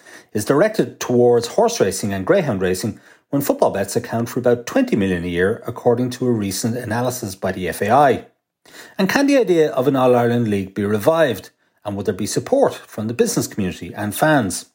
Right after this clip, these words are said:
Joining me to discuss these and other issues are Platinum One C E O Fintan Drury,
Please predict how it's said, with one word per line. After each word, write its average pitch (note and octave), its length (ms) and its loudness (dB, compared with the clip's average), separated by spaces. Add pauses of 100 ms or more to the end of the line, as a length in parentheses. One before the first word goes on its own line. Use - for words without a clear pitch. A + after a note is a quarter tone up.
(640)
Joining A3+ 300 2
me G#3 120 2
to F#3 140 -2
discuss D#3+ 340 2
these F#3 280 2
and F3+ 260 2
other A2 260 2
issues D#3 420 2
are F#2+ 260 0
Platinum G2+ 420 -4
One G#2 220 -2
C F#2+ 300 -8
E G2 40 -2
O G2 140 -2
Fintan F#2+ 360 -8
Drury, D3+ 400 0